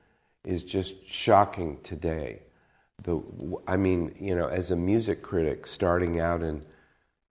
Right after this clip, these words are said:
sixty-eight, sixty-nine, what record companies would send people, in order to get your attention, they would send you four copies of an album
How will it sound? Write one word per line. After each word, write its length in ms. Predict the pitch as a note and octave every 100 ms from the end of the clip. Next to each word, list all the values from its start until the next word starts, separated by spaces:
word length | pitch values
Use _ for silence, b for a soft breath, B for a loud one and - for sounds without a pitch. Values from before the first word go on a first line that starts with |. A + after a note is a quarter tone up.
| _ _ -
sixty-eight, 840 | - F#2+ - F#2 F2+ E2+ D#2+ -
sixty-nine, 1120 | - F#2 - - E2+ D#2+ D#2+ F2 E2+ D2 C#2 - - - -
what 220 | G2 F2 F2+
record 420 | G2 C3+ A#2+ G2
companies 580 | - G2+ E2+ E2 D#2+ C#2+
would 180 | D#2+ D#2
send 360 | - A2+ A#2+
people, 440 | A2+ F2+ - D#2 - B B
in 180 | - G#2+
order 240 | C#3 D3 G2+
to 100 | E2+
get 400 | - B2+ B2+ -
your 140 | D2
attention, 580 | B1+ - D3 D3 F#2 E2+
they 120 | A#2+
would 180 | A#2 F#2
send 260 | A#2+ G#2+
you 100 | F#2+
four 460 | E2 - B2+ C3+ A#2+
copies 580 | - A2+ A2 - F#2 F2+
of 140 | D#2
an 80 | D#2+
album 460 | E2+ G#2+ F2+ D2+